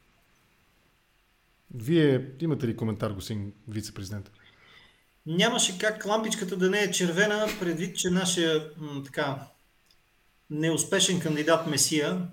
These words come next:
Speaker 2: и кандидат за, м, каквото и, каквото и да е министерство.
Speaker 1: За каквото го посочи народа, извинявай, за каквото го посочи народа.
Speaker 2: Да. Та, той е някакси така коалиционно сдружен с една крива щанга, която е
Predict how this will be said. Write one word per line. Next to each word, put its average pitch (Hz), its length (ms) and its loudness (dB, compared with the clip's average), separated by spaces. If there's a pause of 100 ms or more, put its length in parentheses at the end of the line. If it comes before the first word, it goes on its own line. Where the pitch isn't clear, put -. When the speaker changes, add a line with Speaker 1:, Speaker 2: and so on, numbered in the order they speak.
Speaker 2:
и 151 160 -4
кандидат 143 460 0
за, 139 260 2
м, 139 200 -2 (540)
каквото 180 520 8
и, - 80 0
каквото 196 360 2
и 175 40 4
да 147 60 8
е 139 60 6
министерство. 127 840 -2 (160)
Speaker 1:
За 131 180 2
каквото 165 340 6
го 165 100 0
посочи 175 340 6
народа, 131 580 10
извинявай, 107 480 0
за 101 160 -8
каквото - 380 -4
го 143 140 -2
посочи 143 400 -2
народа. 127 360 2 (600)
Speaker 2:
Да. 131 1080 0 (520)
Та, 156 760 6 (300)
той 220 180 8
е 214 340 8
някакси 202 840 2
така 185 240 0
коалиционно 185 600 4
сдружен 165 480 2
с - 80 2
една 185 220 0
крива 190 260 0
щанга, 180 420 2
която 175 460 2
е 180 320 0